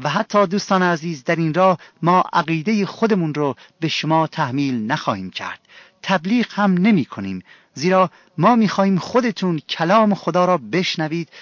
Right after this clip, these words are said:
و بعد روی آن به تفکر و تعمق بپردازید. و اگر روح خدا وجدان شما را ملزم ساخت و دانستید که این حقیقت محض است، آن وقت ما امیدواریم که شما تسلیم حقیقت شده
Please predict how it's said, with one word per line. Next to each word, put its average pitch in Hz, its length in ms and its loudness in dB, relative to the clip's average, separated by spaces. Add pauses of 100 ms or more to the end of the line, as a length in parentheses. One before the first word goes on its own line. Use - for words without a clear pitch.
(320)
و 170 100 0
بعد 190 360 0
روی 214 260 2
آن 190 240 4 (220)
به 190 120 0
تفکر 180 540 0
و 196 40 0
تعمق 180 580 0
بپردازید. 104 760 -8 (300)
و 117 80 -2
اگر 139 320 -2 (240)
روح 240 440 2
خدا 156 520 -2 (280)
وجدان 170 500 0
شما 185 300 0
را 156 120 -2
ملزم 131 460 -4
ساخت 143 480 -2 (300)
و 151 80 -4
دانستید 160 640 -2
که 185 120 -8
این 226 260 2 (180)
حقیقت 160 540 -4
محض 131 360 -4
است، 156 260 -4 (300)
آن 127 180 -2
وقت 127 260 -6 (140)
ما 123 260 -4
امیدواریم 139 680 0
که 123 140 -8
شما 120 480 -2 (280)
تسلیم 123 520 -4
حقیقت 104 500 -6
شده 110 340 -6